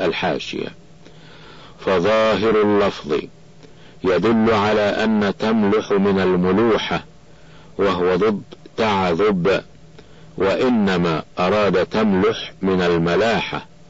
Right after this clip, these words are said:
فاتفقت له التورية. المرزوقي يقول: "كان جهم بن صفوان يمتنع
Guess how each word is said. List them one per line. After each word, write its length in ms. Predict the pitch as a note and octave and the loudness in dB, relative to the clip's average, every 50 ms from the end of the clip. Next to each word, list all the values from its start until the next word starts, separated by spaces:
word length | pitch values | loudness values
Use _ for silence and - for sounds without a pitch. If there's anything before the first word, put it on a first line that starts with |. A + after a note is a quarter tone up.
| - - - - - - - - - | -20 -20 -20 -20 -20 -20 -14 -8 -4
فاتفقت 880 | F#2+ E2 - - - - - C3+ C3+ - - G2+ - - F2+ - - | -4 -4 -6 -8 -14 -8 -4 -4 -4 -2 -4 -4 -4 -4 -4 -4 -2
له 220 | F#2 F#2+ F2 E2+ F2 | -2 -2 0 0 -2
التورية. 680 | E2 - - F2 E2+ D#2+ E2+ G2 G2 F2 D#2+ C#2 C2 - - - - - - - - - - - - - - - - - - - - - - - | -4 -4 -4 -2 0 0 2 2 2 2 0 -2 -4 -8 -20 -20 -20 -20 -20 -20 -20 -20 -20 -20 -20 -20 -20 -20 -20 -20 -20 -20 -18 -8 -4 0
المرزوقي 760 | G#2 - A2+ B2 B2+ A#2+ A2 C3 B2 - - D3 C#3+ C3 B2+ | 0 2 2 2 2 0 0 0 0 0 2 2 2 4 2
يقول: 500 | B2 A#2 G#2 - B2 B2 B2 B2+ A2+ G#2 - - - - - - - - - - - - - - | 2 0 0 0 0 2 2 2 0 -2 -6 -8 -18 -20 -20 -20 -20 -20 -20 -20 -20 -20 -12 -6
"كان 380 | - A#2+ A#2+ A#2+ A#2+ A2+ A2 G#2 | -4 -2 0 0 2 0 0 2
جهم 380 | G2+ A#2+ B2 A2+ - A2 G2+ F#2+ | 2 0 0 -2 -2 -2 0 0
بن 200 | F2+ F#2+ F#2 E2+ | 0 0 -2 -2
صفوان 760 | - - E2+ - - - F#2+ G#2 G#2+ F#2+ F2+ F2+ G2 G#2+ G#2+ - - - - - - - - - - - - | -2 -4 -4 -4 -4 -2 0 0 0 0 0 0 -2 -4 -6 -8 -14 -20 -20 -20 -20 -20 -20 -20 -16 -8 -4
يمتنع 880 | - G2 F#2+ F2+ F2 D#2+ - - G2+ G#2+ G#2 F#2+ F2+ F2 F#2 G#2 A#2+ | -2 0 0 0 -2 -4 -4 -4 -2 0 0 0 0 0 0 0 -2